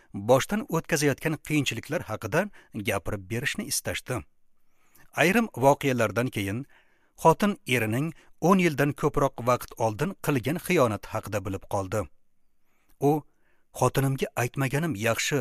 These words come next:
deb o'ylab, xatoga yo'l qo'ydi va buni undan yashirdi. Biroq xotini hammasini bilib qoldi. Xotinga juda og'ir bo'lganini tushunish oson. Ruhshunosning maslahatiga ko'ra,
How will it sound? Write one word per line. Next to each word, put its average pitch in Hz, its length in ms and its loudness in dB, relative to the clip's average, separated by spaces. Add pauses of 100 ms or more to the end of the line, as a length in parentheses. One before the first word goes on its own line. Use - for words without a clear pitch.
deb 104 280 -4
o'ylab, 107 380 -4 (260)
xatoga 123 460 -2
yo'l 196 220 -6
qo'ydi 104 360 -4 (540)
va 226 80 8
buni 165 220 4
undan 110 360 -2
yashirdi. 101 500 -2 (840)
Biroq 123 280 4 (260)
xotini 160 420 -2
hammasini 180 560 -2
bilib 156 260 -4
qoldi. 101 360 -4 (960)
Xotinga 180 440 6
juda 131 280 0
og'ir 117 300 0
bo'lganini 101 560 -4 (160)
tushunish - 420 -4
oson. 98 360 -2 (1700)
Ruhshunosning 190 600 4
maslahatiga 135 600 0
ko'ra, 101 240 -2